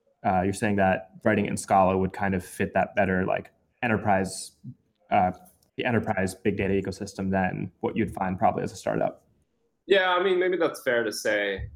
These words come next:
Speaker 2: Um, yeah, I don't think Python, I, I think Python would be the second choice. I think I'd probably re-, rewrite it in Scala if I could do that today, but Python is still a pretty good language. But what
Speaker 1: Cool,
Speaker 2: we
Speaker 1: yeah.
Speaker 2: ended up having a lot at Spotify was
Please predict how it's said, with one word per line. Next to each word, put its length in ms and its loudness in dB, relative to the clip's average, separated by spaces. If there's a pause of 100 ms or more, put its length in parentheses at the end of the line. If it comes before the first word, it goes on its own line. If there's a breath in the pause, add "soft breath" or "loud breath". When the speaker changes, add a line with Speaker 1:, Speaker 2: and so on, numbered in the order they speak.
(140)
Speaker 2:
Um, 580 -6
yeah, 160 -2
I 40 -2
don't 120 0
think 220 -8
Python, 360 -4
I, 100 2
I 200 -2
think 180 -2
Python 340 -4
would 120 -6
be 100 -6
the 120 -8
second 340 -8
choice. 240 -10 (100)
I 60 -10
think 180 -6
I'd 160 -4
probably 300 -4
re-, 260 -8
rewrite 360 -2
it 120 -4
in 80 -20
Scala 420 -4
if 120 -18
I 60 -6
could 240 -20
do 200 -8
that 180 -10 (380)
today, 280 -4
but 100 -10 (220)
Python 240 0
is 100 -4
still 140 -4
a 80 -6
pretty 200 -12
good 140 -14
language. 480 -14 (640)
But 60 6
what 60 6
Speaker 1:
Cool, 120 10
Speaker 2:
we 80 10
Speaker 1:
yeah. 120 6
Speaker 2:
ended 160 4
up 100 -8
having 320 0
a 40 0
lot 220 4
at 160 0
Spotify 680 0
was 440 -6